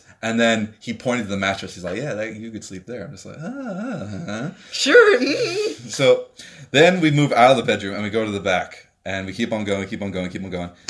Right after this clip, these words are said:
Speaker 1: And here is the final part of the, of the house. It's the kitchen, it's the kitchen and the bathroom.
Speaker 2: The whole
Speaker 1: So
Speaker 2: place is like a maze.
Speaker 1: it's, it's, it looks like a weird,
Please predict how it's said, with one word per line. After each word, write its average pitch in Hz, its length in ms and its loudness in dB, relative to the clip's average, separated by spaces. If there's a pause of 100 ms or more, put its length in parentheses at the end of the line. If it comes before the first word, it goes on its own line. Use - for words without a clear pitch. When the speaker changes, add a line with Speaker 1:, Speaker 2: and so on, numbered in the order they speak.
(140)
Speaker 1:
And 92 220 -6
here 127 320 0
is 117 160 -6
the 104 100 -6
final 98 340 -2
part 87 360 -8
of 85 180 -8
the, 85 280 -10 (520)
of 98 100 -10
the 90 100 -10
house. - 500 -10 (320)
It's 104 180 -10
the 117 80 -6
kitchen, 139 480 -4
it's 107 180 -6
the - 100 -10
kitchen - 460 -12 (140)
and 95 240 -6
the 90 60 -4
bathroom. - 460 -8 (180)
Speaker 2:
The 165 60 -20
whole - 60 -10
Speaker 1:
So 107 200 6
Speaker 2:
place 208 180 4
is 175 100 -10
like 156 140 -4
a 147 60 -10
maze. 131 520 -12
Speaker 1:
it's, - 440 -4
it's, - 440 -8
it 113 160 -2
looks 127 200 -2
like 113 100 -2
a 104 60 -4
weird, 95 400 -2